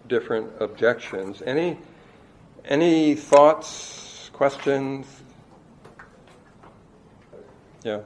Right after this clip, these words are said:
Yeah, and you, you're highlighting there a key distinction. Um, it's easy to make the assumption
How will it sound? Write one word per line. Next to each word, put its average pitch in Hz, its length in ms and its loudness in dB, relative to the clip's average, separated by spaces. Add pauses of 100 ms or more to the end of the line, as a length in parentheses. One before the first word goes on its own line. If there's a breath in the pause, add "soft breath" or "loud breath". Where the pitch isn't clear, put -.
(580 loud breath)
Yeah, 151 160 10
and 143 240 2
you, 165 180 -2
you're 139 200 4
highlighting 143 440 6
there 110 560 0 (240)
a 110 40 -8
key - 260 -4
distinction. 107 800 -4 (400)
Um, 101 380 -8 (1400 soft breath)
it's - 300 -2
easy 180 300 0
to 135 120 2
make 131 220 2
the 113 120 0
assumption 107 840 -4